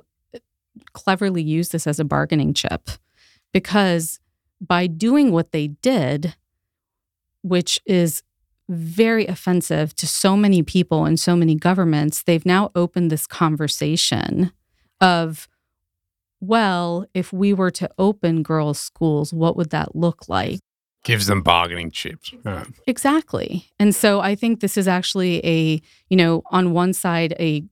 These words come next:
Speaker 1: gross human rights violation, and on the other side, a political maneuver by the Taliban.
Speaker 2: Mm, that's really interesting. I hadn't thought of, thought of that, but that makes sense. I, in your conversations with Afghan people here in the U S who still have families, um, back in Afghanistan, are there any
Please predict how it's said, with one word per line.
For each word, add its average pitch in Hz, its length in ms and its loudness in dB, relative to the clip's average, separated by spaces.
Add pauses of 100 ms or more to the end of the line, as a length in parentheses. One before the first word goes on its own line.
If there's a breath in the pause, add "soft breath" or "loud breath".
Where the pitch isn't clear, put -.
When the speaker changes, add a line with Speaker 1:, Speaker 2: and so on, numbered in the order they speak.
(120)
Speaker 1:
gross 170 280 0
human 160 260 0
rights 147 260 -2
violation, 147 560 0
and 156 80 2
on 151 80 2
the 151 120 4
other 165 180 2
side, 147 460 0
a 156 160 -2
political 160 480 -2
maneuver 156 400 2
by 143 160 0
the 143 100 -2
Taliban. 165 720 -4 (340)
Speaker 2:
Mm, 135 200 6
that's 147 220 2
really 131 200 4
interesting. 110 380 -2
I 92 60 2
hadn't 98 240 0
thought 101 160 0
of, 104 120 -4
thought 107 220 2
of 101 60 2
that, 90 160 0
but 110 100 -6
that 113 120 0
makes 107 200 -4
sense. 104 320 -2 (120)
I, 180 120 6
in 170 200 4
your 180 100 6
conversations 135 520 0
with 104 120 -2
Afghan 101 640 0 (360)
people 107 260 -2
here 107 160 0
in 101 80 0
the 98 80 0
U 98 140 4
S 98 140 2
who 101 100 0
still 95 220 0
have 92 180 -2
families, 127 720 2
um, 98 260 -4
back 92 180 -2
in 104 60 0
Afghanistan, 92 640 -2 (140)
are 151 80 6
there 143 160 6
any 185 420 6